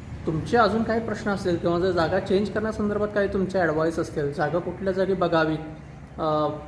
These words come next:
रिकामी जागा बघावी की बांधलेली जागा बघावी, या संदर्भात तुमच्या काय अनुभव असेल किंवा आजोबा तुमचे नातेवाईक या बिझनेसमध्ये वगैरे कोणी बिझनेस केलेले असतात भया-, भरपूर,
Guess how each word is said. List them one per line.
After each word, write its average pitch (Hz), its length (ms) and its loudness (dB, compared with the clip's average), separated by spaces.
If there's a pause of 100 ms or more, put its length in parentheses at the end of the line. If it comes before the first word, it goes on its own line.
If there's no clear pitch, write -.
(400)
रिकामी 233 360 0
जागा 214 260 2
बघावी 190 400 4
की 190 140 -2
बांधलेली 175 440 4
जागा 160 220 4
बघावी, 139 380 0 (520)
या 185 80 -2
संदर्भात 214 360 2
तुमच्या 208 340 0
काय 226 160 4
अनुभव 190 360 2
असेल 170 300 2
किंवा 165 340 2
आजोबा 160 280 0
तुमचे 165 320 -2
नातेवाईक 156 460 0
या 160 80 2
बिझनेसमध्ये 156 540 -2
वगैरे 156 220 2
कोणी 156 280 -2
बिझनेस 160 500 -2 (160)
केलेले 160 320 0
असतात 160 220 -2
भया-, 143 460 -2
भरपूर, 147 340 -2